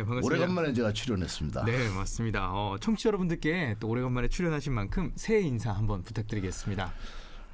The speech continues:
Speaker 2: 어, 이민년 새해가 시작됐습니다. 아, 강원 도민 그리고 우리 방송 중에 시사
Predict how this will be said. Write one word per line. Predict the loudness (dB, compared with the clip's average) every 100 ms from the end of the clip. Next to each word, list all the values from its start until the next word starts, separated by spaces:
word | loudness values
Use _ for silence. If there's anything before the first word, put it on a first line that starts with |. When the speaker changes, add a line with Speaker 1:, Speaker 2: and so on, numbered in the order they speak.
| -10 -4
Speaker 2:
어, | 2 4 6 6
이민년 | 6 6 6 6 4
새해가 | 4 4 4 4 4 4 4 4
시작됐습니다. | 2 -2 0 -4 0 2 2 0 -2 -4 -8 -4
아, | -2 -2 -2
강원 | -2 2 4 2
도민 | 2 0 2 2 0
그리고 | 0 0 2 2 0 -4 -10 -16 -16 -12 -12 -6
우리 | -4 0
방송 | 0 0 0 0 0
중에 | 2 2 0 0 0
시사 | 0 -2 0 2 2